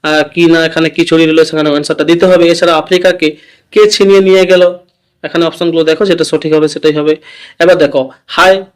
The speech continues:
বিধি বাম মম পতি বক্তাকে বাঙালির সাংবাদিকদের বাবু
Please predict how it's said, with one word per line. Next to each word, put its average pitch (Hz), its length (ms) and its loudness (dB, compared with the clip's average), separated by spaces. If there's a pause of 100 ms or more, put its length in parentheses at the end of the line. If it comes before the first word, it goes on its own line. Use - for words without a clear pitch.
(100)
বিধি 175 380 0 (280)
বাম 170 220 -4
মম 165 180 -2 (120)
পতি 165 300 -2
বক্তাকে 156 520 -4 (460)
বাঙালির 160 420 0 (680)
সাংবাদিকদের 185 600 2
বাবু 160 320 -2